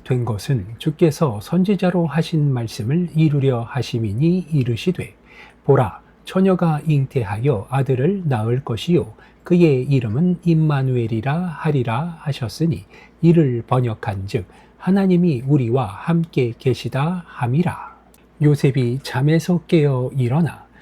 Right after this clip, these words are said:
주의 사자의 분부대로 행하여 그의 아내를 데려왔으나 아들을 낳기까지 동침하지 아니하더니 낳음의 이름을 예수라 하니라.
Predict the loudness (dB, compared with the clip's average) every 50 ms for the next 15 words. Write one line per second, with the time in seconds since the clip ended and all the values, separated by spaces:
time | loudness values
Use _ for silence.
0 | -20 _ -4 2 4 4 6 6 4 2 -2 -6 -4 -4 -2 0 0 2 2 2
1 | 2 0 -2 -2 0 2 2 2 2 0 0 0 0 0 0 -2 -2 -4 -4 -4
2 | -4 -2 0 0 0 0 -2 -4 -10 -20 -20 -20 _ _ -2 2 2 4 4 2
3 | 0 -2 -4 -2 0 0 0 0 0 0 0 0 -2 -4 -6 -2 -2 0 0 0
4 | 0 0 -2 -2 -4 -6 -6 -4 -2 -2 -2 -2 -6 -10 -20 _ -20 -20 -20 _
5 | -4 0 0 2 2 2 2 2 4 4 2 2 0 0 -2 -4 -2 -2 -6 -6
6 | -6 -2 0 0 0 0 -6 -6 -2 0 2 2 0 0 0 0 0 0 -2 -6
7 | -6 -2 0 0 0 0 -2 -4 -4 -4 -4 -2 -2 -2 -2 -2 -2 -4 -8 -8
8 | -8 -4 -2 0 0 0 -2 -4 -16 _ -20 -20 _ _ -6 -2 2 2 4 2
9 | 2 0 0 0 0 -2 -4 -2 0 0 2 2 2 0 0 0 0 0 -2 -2
10 | -2 0 2 2 2 0 -2 -4 -2 -2 -2 -4 -6 -8 -14 -20 -18 -10 -8 -6
11 | -2 -2 -2 -2 -4 -8 -10 -12